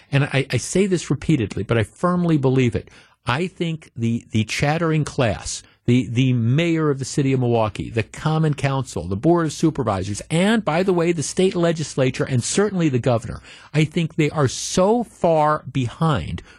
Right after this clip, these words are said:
where the general people, where people generally are in this. People are tired of this crap.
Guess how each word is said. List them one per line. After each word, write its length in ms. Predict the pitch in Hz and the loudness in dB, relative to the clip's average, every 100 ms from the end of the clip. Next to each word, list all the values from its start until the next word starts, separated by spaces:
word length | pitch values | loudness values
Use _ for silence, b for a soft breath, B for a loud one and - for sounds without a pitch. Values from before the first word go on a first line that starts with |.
| B - | B -2
where 460 | 120 156 165 175 | 2 4 2 0
the 160 | 151 147 | 0 -2
general 500 | 120 139 143 139 135 | 2 0 2 0 -2
people, 560 | - 135 - 131 123 - | 0 -2 2 0 0 0
where 180 | 131 123 | 0 0
people 320 | - 156 147 | -2 0 0
generally 420 | 113 123 131 135 | 2 0 0 0
are 160 | 139 143 | 2 2
in 80 | |
this. 220 | 104 73 - B B B _ | -2 -4 -12 B B B _
People 560 | 185 220 214 214 196 _ | 0 2 2 2 0 _
are 180 | 147 156 | 0 0
tired 640 | - - 170 185 190 190 - | -4 -4 2 4 4 2 0
of 400 | 151 156 156 139 | 2 2 2 0
this 500 | 160 156 - - - _ _ _ _ _ _ _ _ _ _ _ | 2 2 -2 -12 -16 _ _ _ _ _ _ _ _ _ _ _
crap. 560 | - 175 147 - - | -4 0 0 -4 -14